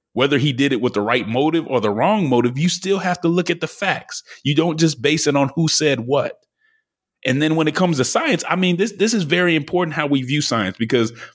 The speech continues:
the simplicity of "just follow the science," as if even good science tells, tells a politician or a leader exactly what to do.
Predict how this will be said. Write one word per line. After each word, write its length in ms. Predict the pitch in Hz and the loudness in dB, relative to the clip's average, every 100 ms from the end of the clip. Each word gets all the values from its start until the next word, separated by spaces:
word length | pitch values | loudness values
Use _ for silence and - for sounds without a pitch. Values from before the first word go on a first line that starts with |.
| _ | _
the 80 | 123 | 0
simplicity 760 | 123 147 123 - 180 180 170 139 | 2 2 0 0 2 2 2 2
of 400 | 123 120 113 101 | 2 2 2 0
"just 280 | 104 131 - | 0 0 0
follow 340 | 127 123 113 | 2 4 2
the 80 | 95 | 0
science," 640 | - 117 113 98 87 87 - - _ | 0 2 2 0 -2 -8 -16 -20 _
as 300 | 151 160 151 | 0 0 2
if 240 | 165 160 - | 0 -2 0
even 340 | 196 190 131 | 0 2 0
good 240 | 117 165 170 | 0 0 2
science 540 | 156 139 120 110 110 | 0 2 2 0 -2
tells, 400 | - 147 135 123 - _ | 0 2 2 0 -12 _
tells 280 | - 147 135 | -2 2 2
a 120 | 123 | 2
politician 640 | 117 - 135 123 151 - 127 | 0 0 0 2 0 0 0
or 120 | 123 | 2
a 60 | |
leader 280 | 117 127 127 | 2 2 2
exactly 460 | 117 98 123 139 127 | 0 2 0 2 2
what 180 | 117 117 | 2 0
to 60 | |
do. 220 | 107 101 | 0 0